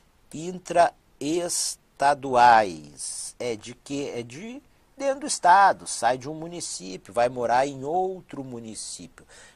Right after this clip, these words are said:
Mas, professor, que fatores têm levado a isso? Uma lenta redistribuição das indústrias para outras regiões,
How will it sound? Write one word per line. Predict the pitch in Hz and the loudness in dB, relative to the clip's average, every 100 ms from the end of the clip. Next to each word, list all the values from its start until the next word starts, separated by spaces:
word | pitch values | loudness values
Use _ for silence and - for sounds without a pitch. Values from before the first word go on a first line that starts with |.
| _ | _
Mas, | 131 - | -4 -4
professor, | - 170 - 143 - - - 151 165 107 - _ _ _ _ _ _ _ _ | -4 -6 -6 -8 -10 -12 -8 -2 -2 -4 -8 _ _ _ _ _ _ _ _
que | - 262 | -16 -12
fatores | - 226 147 - 165 170 143 - - _ _ _ _ | -4 -4 -4 -6 -2 -2 -4 -8 -10 _ _ _ _
têm | 143 135 | -6 -4
levado | 123 113 101 113 110 104 85 98 - | -2 -4 -2 2 4 4 -2 -16 -6
a | 104 98 | -4 -4
isso? | 87 - - - - _ - _ _ _ _ _ _ _ _ _ _ _ _ _ | -6 -8 -8 -8 -14 _ -20 _ _ _ _ _ _ _ _ _ _ _ _ _
Uma | 143 147 143 | -8 2 2
lenta | 143 147 208 196 - - - _ - | 2 -2 -4 -4 -8 -8 -14 _ -18
redistribuição | 107 151 175 127 - 135 117 113 - 123 117 | -8 -6 -6 -8 -10 -10 -12 -10 -8 -6 -6
das | 110 104 | -6 -6
indústrias | 143 143 110 170 208 - 104 | -8 -14 -14 -10 -10 -10 -10
para | - 113 107 | -6 -4 -2
outras | 127 160 240 254 226 _ 127 110 101 87 | -2 -4 -6 -8 -18 _ -8 -6 -8 -14
regiões, | 85 90 87 - 120 147 135 220 - | -18 -18 -16 -14 -8 -4 -4 -6 -12